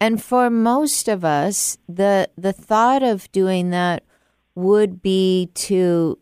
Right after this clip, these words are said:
celebrate life. And here you were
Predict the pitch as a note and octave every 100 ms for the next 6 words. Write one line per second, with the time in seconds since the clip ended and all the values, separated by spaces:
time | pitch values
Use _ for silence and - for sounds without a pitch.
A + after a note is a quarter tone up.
0 | - - - G3 F#3+ F#3 E3+ F3 E3+ D#3
1 | D#3+ F#3+ A3+ G3 D#3+ - - E3 F3+ F3
2 | F#3+ G#3 G3 F#3 A3+ B3 G3 E3 D#3 D3+
3 | D#3+